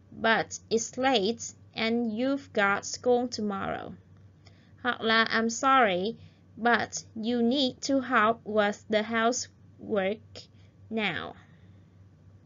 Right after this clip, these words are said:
exercise number five. Work in pairs. Look at the situation.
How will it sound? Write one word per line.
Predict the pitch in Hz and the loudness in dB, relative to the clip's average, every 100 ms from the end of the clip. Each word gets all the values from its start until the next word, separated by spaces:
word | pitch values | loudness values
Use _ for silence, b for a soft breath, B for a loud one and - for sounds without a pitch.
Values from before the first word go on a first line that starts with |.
| - - - - - - - - - - - - - 87 - - - - - - - - - - - - - - - - - _ _ _ _ | -20 -20 -20 -20 -20 -20 -20 -20 -20 -20 -20 -12 -8 -8 -10 -16 -20 -20 -20 -20 -20 -20 -20 -20 -20 -20 -20 -20 -20 -20 -20 _ _ _ _
exercise | - - 320 302 269 254 | -20 -4 -2 2 4 4
number | 254 254 | 4 2
five. | 247 - 214 175 - - - - - - - B B B B | 0 4 4 4 0 -8 -18 -18 -20 -20 -20 B B B B
Work | 247 277 311 | 6 8 8
in | - 247 | 2 -2
pairs. | 240 269 240 190 226 - - - - _ - | -4 -4 -4 -2 -6 -8 -10 -10 -10 _ -14
Look | 233 254 - - | -6 -6 -6 -6
at | 247 - | -6 -4
the | 202 | -10
situation. | - 233 - 180 202 233 - 180 170 | -8 -6 -2 0 0 -2 -4 -6 -6